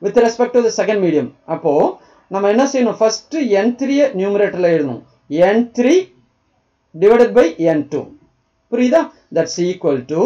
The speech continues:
refractive index of the third medium with respect to the first medium, N three by N one. இந்த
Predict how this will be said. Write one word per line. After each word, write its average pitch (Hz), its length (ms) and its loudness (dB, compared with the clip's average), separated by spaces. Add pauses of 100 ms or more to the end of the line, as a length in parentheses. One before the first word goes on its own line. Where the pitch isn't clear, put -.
(540)
refractive 294 480 2
index 262 360 0
of 240 80 4 (100)
the 226 60 6 (500)
third 277 260 8 (160)
medium 247 340 2
with 220 180 -2
respect 202 360 -6
to 208 40 2 (120)
the 285 80 4 (360)
first 196 300 0
medium, 139 260 -2 (840)
N 226 40 2 (180)
three 269 220 2 (280)
by 190 120 4 (580)
N 160 40 2 (120)
one. 107 80 -10 (840)
இந்த 226 140 4